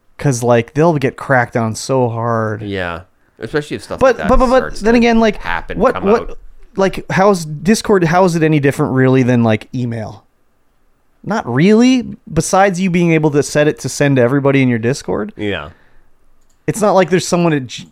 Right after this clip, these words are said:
Speaker 1: Gmail looking at every picture that gets sent, you know?
Speaker 2: Yeah.
Speaker 1: So, I would guess it's probably algorithmic. Be like, "This
Speaker 2: Yeah, it
Speaker 1: looks
Speaker 2: would be
Speaker 1: like,
Speaker 2: now.
Speaker 1: this looks like a child's peen.
Speaker 2: <laughs>
Speaker 1: Can we get a human eyes on it to see if it's okay or whatever?"
Speaker 2: Yeah.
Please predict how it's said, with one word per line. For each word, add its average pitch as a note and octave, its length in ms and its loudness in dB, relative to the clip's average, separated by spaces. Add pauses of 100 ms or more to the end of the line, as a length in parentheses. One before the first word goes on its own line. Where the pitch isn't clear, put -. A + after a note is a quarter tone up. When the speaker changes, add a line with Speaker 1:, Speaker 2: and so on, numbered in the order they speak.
(100)
Speaker 1:
Gmail C3+ 480 2
looking C3 300 0
at B2 60 2
every A#2+ 240 2
picture A2+ 380 -4
that G2 100 -6
gets G#2 180 -10
sent, - 280 -10
you G#2+ 80 -8
know? C#3 280 -6
Speaker 2:
Yeah. F2+ 340 -6 (580)
Speaker 1:
So, A2+ 400 -4 (180)
I D3 80 2
would F#3 140 2
guess F3+ 180 2
it's D3+ 160 -6
probably D3+ 240 2
algorithmic. B2+ 760 2 (500)
Be C#3 100 2
like, A#2+ 160 2
"This E3+ 220 -2
Speaker 2:
Yeah, D3+ 140 4
it - 40 4
Speaker 1:
looks F#3 160 2
Speaker 2:
would C#3+ 60 -2
be D3 60 2
Speaker 1:
like, F3+ 160 6
Speaker 2:
now. C3 260 -2 (340)
Speaker 1:
this D3 220 -2
looks D#3+ 180 0
like D#3+ 120 0
a D3+ 60 2
child's C#3+ 380 0
peen. C#3+ 480 0 (160)
Speaker 2:
<laughs> - 160 -20
Speaker 1:
Can - 880 -2
we D3+ 60 2
get D#3 180 4
a D3+ 180 4
human D#3+ 300 2
eyes C#3 240 2
on D3+ 140 2
it D3+ 80 -2
to - 100 -10
see D3 180 0
if C#3 140 0
it's C3 120 -2
okay C3 340 0
or C#3 100 0
whatever?" D3+ 380 -4
Speaker 2:
Yeah. G#2+ 240 0